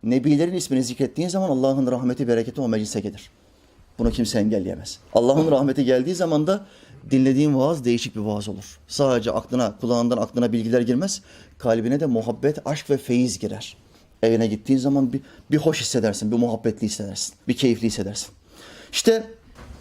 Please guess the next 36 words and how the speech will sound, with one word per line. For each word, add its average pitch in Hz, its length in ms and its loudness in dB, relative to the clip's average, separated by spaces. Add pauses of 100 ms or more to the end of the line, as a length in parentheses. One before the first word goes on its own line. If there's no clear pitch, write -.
ayet-i 139 280 4
kerime 156 300 4
bizi 143 220 4
ikaz 143 260 2
ediyor. 123 340 2 (360)
Hazreti 143 300 0
Ömer'e 160 240 4
geldiler 127 400 0 (180)
radıyallahu 127 500 2
anh. 113 100 -2 (480)
Hireli 202 400 4
bir 190 180 -2
Hristiyan 170 460 -2
var. 104 140 -2 (280)
Hafızası 147 460 -2
çok 165 200 -6
kuvvetlidir. 151 480 -2 (100)
"Devlet 175 400 4
işlerimizi, 127 440 2
evrak 147 280 4
işlerimizi 143 460 -2
bu 143 120 -2
Hristiyana 147 400 0
verelim. 107 260 -2
Bu 143 100 0
işlerde 151 340 -2
tecrübelidir." 110 500 -2
dediler. 107 280 -10 (480)
Halifemiz 156 480 0
ne 196 80 2
dedi? 151 300 2
Allah 131 160 2
ondan 131 300 2
razı 117 200 -2
olsun. 107 240 -8 (520)
Asla, 107 580 -2